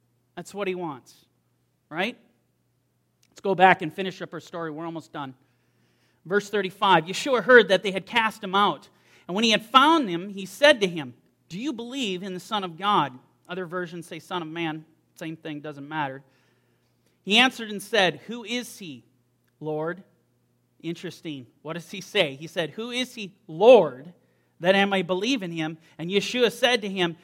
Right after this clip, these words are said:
"You have both seen him, and it is he who is talking with you." Then he said, "Lord, I believe." And he worshiped him. There's no question.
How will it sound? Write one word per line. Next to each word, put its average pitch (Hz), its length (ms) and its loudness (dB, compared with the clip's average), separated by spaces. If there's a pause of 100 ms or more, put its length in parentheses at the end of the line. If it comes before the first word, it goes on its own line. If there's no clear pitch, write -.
(100)
"You 190 140 -2
have 165 120 -2
both 208 200 -4
seen 247 360 -8
him, 170 300 -4
and 175 100 -6
it 175 100 -6
is 160 140 -16
he 220 220 -12
who 175 100 -8
is 156 100 -12
talking 196 440 -4
with 151 200 -10
you." 135 140 -12 (300)
Then 202 140 2
he 196 80 0
said, 185 220 0
"Lord, 233 400 2 (240)
I 147 140 -4
believe." 147 500 -10 (420)
And 151 120 -10
he 156 80 -6
worshiped 160 460 -8
him. 117 220 -18 (560)
There's 156 120 -16
no 185 140 2
question. 170 480 -4